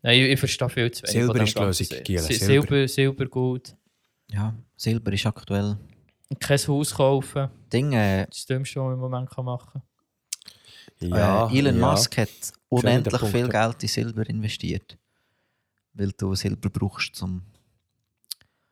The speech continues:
Speaker 2: Zum Silbermedaille herstellen.
Speaker 1: Ja.
Speaker 3: <laughs> zum, äh,
Speaker 2: Offensichtlich.
Speaker 3: Akkus produzieren.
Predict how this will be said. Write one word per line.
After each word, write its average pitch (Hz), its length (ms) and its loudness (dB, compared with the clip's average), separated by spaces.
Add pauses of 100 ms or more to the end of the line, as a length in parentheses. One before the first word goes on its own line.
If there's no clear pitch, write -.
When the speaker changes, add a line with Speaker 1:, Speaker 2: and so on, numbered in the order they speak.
(120)
Speaker 2:
Zum 98 160 -6
Silbermedaille 101 720 0
herstellen. 92 440 -2
Speaker 1:
Ja. 139 200 8 (340)
Speaker 3:
<laughs> - 300 -20
zum, 113 240 -2
äh, 87 380 0
Speaker 2:
Offensichtlich. 95 400 2
Speaker 3:
Akkus 107 240 0
produzieren. 95 760 -2